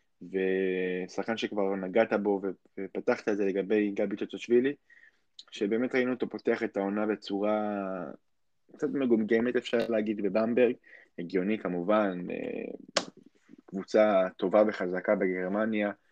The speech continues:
אה, והליגה הגרמנית, להשתלב שם בתוך השיטה והדברים, זה דברים שלוקחים זמן, ואנחנו רואים אותו, כמו שאתה אומר, דווקא נגד גליל עליון, ואולי נגד גליל עליון היה יותר נוח,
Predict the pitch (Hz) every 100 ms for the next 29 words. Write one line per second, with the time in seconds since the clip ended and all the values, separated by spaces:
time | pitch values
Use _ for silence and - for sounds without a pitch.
0 | _ _ _ - 82 82 82 87 95 101
1 | 92 92 95 104 110 - - - 95 92
2 | 98 92 87 98 - 90 - 98 92 90
3 | 85 92 104 92 90 90 - 87 - 90
4 | 95 113 117 - - _ _ 85 87 95
5 | 87 107 110 101 110 107 104 95 98 101
6 | 98 107 - 87 95 92 - 92 95 92
7 | 110 120 90 90 101 107 104 _ _ _
8 | _ 98 104 110 107 110 110 107 104 104
9 | - 101 101 113 131 -